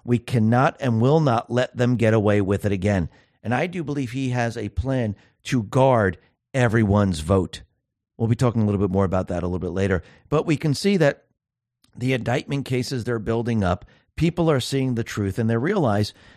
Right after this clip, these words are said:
that the, this whole thing, everything that we're witnessing right now, is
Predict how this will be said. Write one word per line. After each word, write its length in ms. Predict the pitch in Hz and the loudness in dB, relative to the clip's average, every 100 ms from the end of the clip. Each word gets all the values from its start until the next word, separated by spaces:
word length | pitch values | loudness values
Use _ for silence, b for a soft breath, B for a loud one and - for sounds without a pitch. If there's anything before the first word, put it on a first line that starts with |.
| - | -2
that 260 | 135 - 131 | -2 -2 -4
the, 240 | 165 165 - | -2 -2 -2
this 320 | 143 185 - - | -2 -2 -6 -4
whole 240 | 156 165 | 0 0
thing, 360 | - 143 170 175 | -2 -4 -4 -6
everything 340 | 120 147 147 | -4 -4 -4
that 160 | 151 139 | -4 -4
we're 140 | 135 | -4
witnessing 360 | 123 - 156 160 | -4 -6 -6 -2
right 160 | 151 143 | -2 0
now, 280 | 147 170 b b b _ | 0 -2 b b b _
is 320 | 143 139 120 | 0 0 0